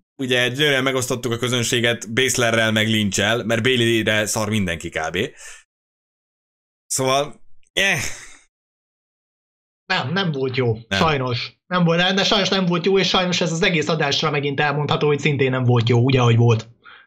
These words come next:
Speaker 1: És nem is értem, hogy nektek miért tetszett ennyire, legalábbis a csoportban ezt írjátok sokan, hogy nektek nagyon tetszett. Ö, meg írjátok le nekünk itt is, hogy mit gondoltatok az egészről, meg kíváncsiak vagyunk, hogy ti mit gondoltok.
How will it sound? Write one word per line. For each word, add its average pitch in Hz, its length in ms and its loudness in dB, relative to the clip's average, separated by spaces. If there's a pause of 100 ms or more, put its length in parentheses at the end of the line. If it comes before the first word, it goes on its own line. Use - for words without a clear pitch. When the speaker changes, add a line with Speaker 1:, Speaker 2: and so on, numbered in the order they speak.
(220)
Speaker 1:
És - 120 -8
nem 240 140 0
is 320 80 0
értem, 370 280 2
hogy 117 100 4
nektek 107 320 0
miért 98 260 0
tetszett 92 380 -2
ennyire, 95 340 0
legalábbis 95 360 0
a - 20 -6
csoportban 92 440 -2
ezt 87 200 -2
írjátok 85 320 -2
sokan, 90 260 -4
hogy 90 80 -4
nektek 87 240 -6
nagyon 87 220 -6
tetszett. 95 520 -4 (560)
Ö, 104 500 2 (480)
meg 110 140 -2
írjátok 104 340 2
le 107 160 2
nekünk 101 360 0
itt 113 220 -4
is, 92 140 -2
hogy 82 140 -4
mit 85 120 -4
gondoltatok 82 640 -4
az 85 320 -2
egészről, 87 420 -2
meg 92 100 -2
kíváncsiak 82 440 -4
vagyunk, 85 280 -4
hogy 85 160 -6
ti 92 100 -4
mit 85 160 -2
gondoltok. 110 680 -2